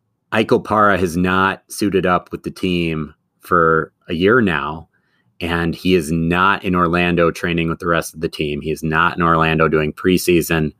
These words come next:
It's been a year now. We don't totally know what's wrong. The rumors are that it has something to do with concussions. This just isn't a good sign.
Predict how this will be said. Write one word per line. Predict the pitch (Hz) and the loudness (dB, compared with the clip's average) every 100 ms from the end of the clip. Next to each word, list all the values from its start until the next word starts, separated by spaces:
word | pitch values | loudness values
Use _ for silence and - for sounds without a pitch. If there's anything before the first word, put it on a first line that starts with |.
| _ _ _ _ _ _ _ _ _ - | _ _ _ _ _ _ _ _ _ -6
It's | - | -4
been | 80 104 | -2 0
a | 98 | 2
year | 85 101 104 | 4 4 4
now. | 104 101 | 4 2
We | 98 95 | 2 2
don't | 104 110 - _ _ | 2 0 -2 _ _
totally | - - 117 113 117 | -12 0 2 4 4
know | 107 | 4
what's | 104 104 104 | 2 0 0
wrong. | 98 98 95 95 87 _ _ _ _ _ _ _ - | 2 4 4 2 -4 _ _ _ _ _ _ _ -4
The | 92 | 0
rumors | 90 101 104 92 | 2 4 4 4
are | 98 95 | 2 4
that | 92 85 | 2 0
it | |
has | 85 - | -2 -4
something | 87 87 | -6 -2
to | 85 | 0
do | |
with | 82 - | 0 -4
concussions. | - 82 92 90 92 90 87 - - _ _ _ - | -10 -2 -2 0 0 2 0 -4 -18 _ _ _ -2
This | 104 107 | 0 0
just | - - | 0 0
isn't | 95 85 90 | 2 2 2
a | 82 | 0
good | 90 78 - | 0 -2 0
sign. | 82 80 85 104 120 | 2 4 4 2 -2